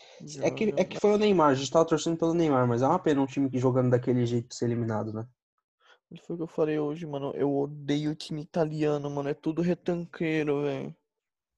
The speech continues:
Speaker 2: É muito feio, velho. Não rola. Ata-, Atalanta, e Atalanta foi o time que mais fez gol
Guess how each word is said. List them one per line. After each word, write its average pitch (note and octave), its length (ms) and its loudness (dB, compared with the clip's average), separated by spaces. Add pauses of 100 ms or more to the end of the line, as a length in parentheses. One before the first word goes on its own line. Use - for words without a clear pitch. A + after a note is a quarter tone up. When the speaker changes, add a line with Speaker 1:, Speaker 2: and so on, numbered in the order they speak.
(500)
Speaker 2:
É D#3+ 100 -8
muito D#3+ 460 -8
feio, D3+ 560 -8
velho. - 340 -10 (800)
Não D3+ 340 -8
rola. C#3+ 500 -4 (340)
Ata-, D3+ 220 2
Atalanta, G3 760 4
e G3 60 -2
Atalanta A3 380 2
foi A#3+ 200 -4
o A#3 140 -4
time A3+ 160 -6
que A3 100 -8
mais A#3 240 -2
fez B3+ 220 -4
gol G#3+ 340 0